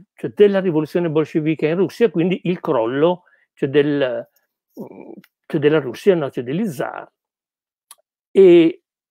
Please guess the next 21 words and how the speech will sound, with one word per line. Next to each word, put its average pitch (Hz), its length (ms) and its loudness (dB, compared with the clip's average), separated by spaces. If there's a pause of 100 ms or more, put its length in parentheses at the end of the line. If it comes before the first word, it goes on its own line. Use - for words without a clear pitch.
anche 165 340 -4
questo, 180 240 -6
no, 147 100 -8
concorre 170 680 -4 (280)
a 220 140 0
questa 131 640 -2 (300)
eh, 143 360 -4 (100)
a, 147 180 -14 (360)
come 147 160 -8
dire, 147 300 0
a 139 120 -10
questo 208 260 4
sconquasso. - 1000 -4 (260)
Ecco. - 400 -12 (880)
L'equilibrio, 160 1120 2 (440)
eh, 151 460 -4 (100)
è, - 200 -10 (160)
è 165 140 -4
andato 151 380 -2
in 120 160 -8
pezzi. 185 640 -6